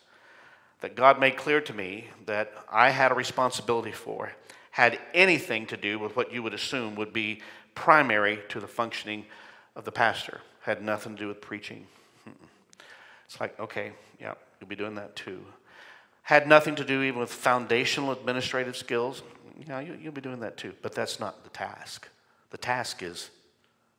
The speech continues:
this, this, and this. And initially there were three. I will tell you recently, a fourth has been added because I have learned the importance of just enough.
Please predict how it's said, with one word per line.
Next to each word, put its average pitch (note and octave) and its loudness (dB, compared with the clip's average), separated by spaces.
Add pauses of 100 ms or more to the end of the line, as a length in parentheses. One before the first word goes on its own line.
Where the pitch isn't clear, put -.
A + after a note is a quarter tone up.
(120)
this, - -8 (160)
this, - -10 (500)
and F#2+ -16
this. - -14 (100)
And G#2 -18
initially G#2+ -8
there G#2+ -6
were G#2 -8
three. B2 -12 (1400)
I A2 -12
will F#2+ -12
tell A2+ 2
you A#2 -2
recently, A#2+ -6
a A2 -12
fourth G#2 -10 (160)
has F2 -10
been F#2 -10
added E2+ -10 (380)
because G#2+ -4
I G2 2
have G2+ -6
learned A2+ -2
the G#2+ -2 (120)
importance A2 -8
of F2+ -16
just - -4
enough. - -12